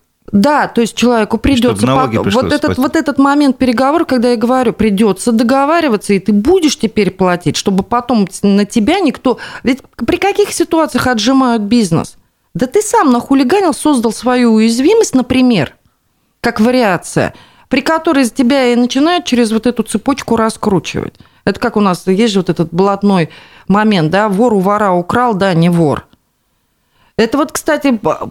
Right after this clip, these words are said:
Speaker 1: почему-то повсеместно используемая история. Ну, не будьте вором, и у вас никто не украдёт, и тогда вор станет вором.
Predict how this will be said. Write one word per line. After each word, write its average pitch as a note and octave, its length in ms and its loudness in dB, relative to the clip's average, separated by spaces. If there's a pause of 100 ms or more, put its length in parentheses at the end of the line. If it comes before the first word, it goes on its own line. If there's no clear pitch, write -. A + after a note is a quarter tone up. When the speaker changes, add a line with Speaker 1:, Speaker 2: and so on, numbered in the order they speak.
Speaker 1:
почему-то C#4 380 0
повсеместно C#4 680 0
используемая B3 500 0
история. A#3 260 -2
Ну, G3+ 320 2
не F#3+ 160 4
будьте F#4 320 0
вором, C4+ 420 2
и F#3+ 100 2
у - 20 0
вас B3 200 -2
никто B3 300 0
не A3 120 2
украдёт, G3+ 440 -2
и F#3+ 40 0
тогда G3+ 460 -2
вор A3 260 0
станет F3 460 -2
вором. F3+ 420 0